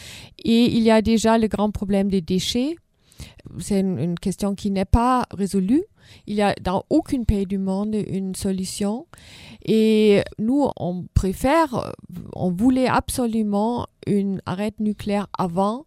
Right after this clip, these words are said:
une accident et non pas,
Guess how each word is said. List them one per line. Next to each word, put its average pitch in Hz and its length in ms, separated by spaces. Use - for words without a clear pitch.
une 202 180
accident 190 600
et 196 100
non 185 200
pas, 214 400